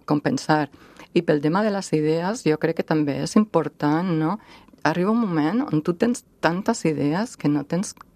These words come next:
cap, cap capacitat de filtre i et quedes bloquejada. I aqu-, aquest crec que és el dolor més gran de les persones, amb, potser a mi se'm junta amb l'autisme, no? Però la capacitat ex-, executiva,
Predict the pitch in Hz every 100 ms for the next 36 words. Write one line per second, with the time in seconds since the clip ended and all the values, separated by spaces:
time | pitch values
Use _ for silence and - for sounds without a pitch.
0 | _ - - - 185 175 175 165 139 127
1 | 160 175 156 185 175 131 135 - _ _
2 | _ _ _ _ - 160 - 151 175 180
3 | 156 135 143 - - 170 - _ - 165
4 | - - - 190 220 - - - - 175
5 | 175 240 - 175 160 139 147 143 170 202
6 | 156 151 143 156 156 165 165 139 - 139
7 | 135 139 147 - 156 - - - 151 -
8 | - - - _ _ - - 135 131 156
9 | 156 151 151 147 139 143 139 127 214 220
10 | 151 151 160 226 175 143 - - - -
11 | - _ _ _ - 165 151 - - 156
12 | 151 151 143 151 208 - - - 160 -
13 | 175 160 156 - 160 170 151 143